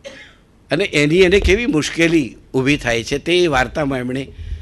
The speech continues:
કહ્યું છે. ને એ પત્રકાર જયંતિ દલાલનો જે અનુભવ, એમનું જે અનુભવ વિશ્વ છે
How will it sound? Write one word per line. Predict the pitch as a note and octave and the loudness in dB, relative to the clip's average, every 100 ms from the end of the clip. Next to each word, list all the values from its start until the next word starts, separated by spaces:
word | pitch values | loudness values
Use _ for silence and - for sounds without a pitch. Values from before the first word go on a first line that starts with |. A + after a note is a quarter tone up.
| - - | -12 -2
કહ્યું | C#3+ F#3 | 0 2
છે. | D#3+ B2+ | 0 -2
ને | C3 | 0
એ | C#3+ E3+ - - - - - - - - | -2 -4 -4 -20 -12 -10 -8 -12 -18 -4
પત્રકાર | C3 - D#3 D3+ E3+ F#3 G3+ - - | -4 0 -2 0 2 2 2 -6 -16
જયંતિ | G#2+ C3 C3+ D3 C#3 | -4 -2 -2 -4 -4
દલાલનો | B2 B2 B2 G#2 - - - - - - _ _ _ _ _ _ - C#3+ D3+ | 0 2 0 -2 -6 -6 -6 -14 -20 -20 _ _ _ _ _ _ -4 -2 0
જે | D3 E3 - | 0 -2 -2
અનુભવ, | B2+ D3 D#3+ F3+ - | -2 2 0 0 -2
એમનું | B2+ C#3 D#3 | 0 2 4
જે | F#3+ | 4
અનુભવ | D3 D3+ C3 | 4 2 0
વિશ્વ | B2+ B2 - A#2 | 0 -4 -4 -6
છે | - D#3 | -2 -4